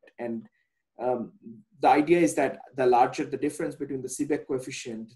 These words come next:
the, the, the more, um, um, Peltier effect we will see, and that will reduce the reset current even more.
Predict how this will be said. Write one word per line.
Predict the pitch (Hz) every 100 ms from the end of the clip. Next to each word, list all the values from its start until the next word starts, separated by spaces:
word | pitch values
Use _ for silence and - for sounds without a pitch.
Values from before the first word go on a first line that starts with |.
| _
the, | 123 117 107 - 107
the, | 104 - _ _ -
the |
more, | 117 120 135 139 139 131 110
um, | 113 117 113 110 107 - _ _ _ _ _ -
um, | 87 87 - - _ _ _ _ -
Peltier | 135 - 160 123
effect | - 117 -
we | 127
will | 113 117
see, | - - 185 113 - _ _ _
and | - 117
that | 120
will | 123
reduce | 127 127 127 127
the | 104
reset | 113 113 -
current | 107 98
even | 107 90
more. | 92 62